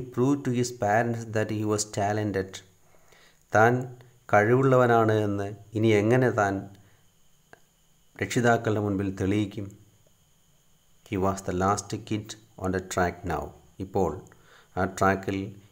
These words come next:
ഏറ്റവും അവസാനത്തെ കുട്ടിയായിരുന്നു അവൻ. He turned his eyes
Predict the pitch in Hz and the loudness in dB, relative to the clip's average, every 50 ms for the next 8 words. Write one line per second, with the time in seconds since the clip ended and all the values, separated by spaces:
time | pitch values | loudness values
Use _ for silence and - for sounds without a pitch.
0 | _ _ 92 95 101 98 101 110 107 104 104 104 101 - 92 95 101 104 - - | _ _ -2 0 0 0 0 0 0 0 0 -2 -4 -2 -2 0 0 0 0 0
1 | 113 104 101 101 95 - 98 - - 95 - - 95 92 87 85 82 82 82 82 | 0 0 0 0 -2 -4 -6 -6 -8 -10 -6 -4 -2 -2 0 0 -2 -2 -4 -4
2 | 80 - - - 82 80 78 - - - - _ _ _ _ _ _ _ _ _ | -6 -8 -8 -6 -6 -6 -6 -6 -10 -14 -20 _ _ _ _ _ _ _ _ _
3 | _ _ _ _ _ _ _ _ _ _ _ _ _ _ _ _ _ _ _ _ | _ _ _ _ _ _ _ _ _ _ _ _ _ _ _ _ _ _ _ _
4 | - 117 113 113 113 120 120 123 127 127 123 120 113 - - 110 101 107 107 104 | -2 -2 -2 0 2 4 4 4 4 4 4 4 2 2 2 2 2 2 2 0